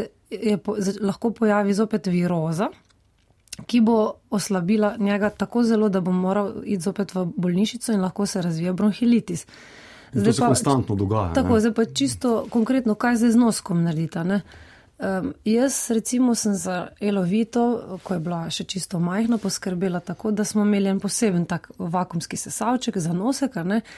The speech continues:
Speaker 1: in enako sva naredila pri Viljemu Julijanu. Ampak glede na to, da v bolnišnici uporabljajo aspirator, sva midva doma sedela ob Viljemu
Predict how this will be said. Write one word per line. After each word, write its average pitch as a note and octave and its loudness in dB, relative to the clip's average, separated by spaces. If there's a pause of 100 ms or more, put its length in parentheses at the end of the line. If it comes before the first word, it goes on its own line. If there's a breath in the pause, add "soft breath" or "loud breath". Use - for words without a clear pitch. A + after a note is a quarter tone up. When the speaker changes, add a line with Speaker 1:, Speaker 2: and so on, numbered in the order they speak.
(160 loud breath)
Speaker 1:
in G3 0
enako F#3 0
sva G#3 -2
naredila G3 0
pri G#3+ 2
Viljemu F#3+ 4
Julijanu. E3 0 (1160 soft breath)
Ampak G3+ 0
glede G3 2
na C4 6
to, C4 2
da A3+ 4
v G3+ 2
bolnišnici G#3 4
uporabljajo G#3 2
aspirator, E3+ -2 (180 loud breath)
sva - -4
midva A#3+ 4
doma F#3 0
sedela A3 2
ob D#3 -2
Viljemu B3 2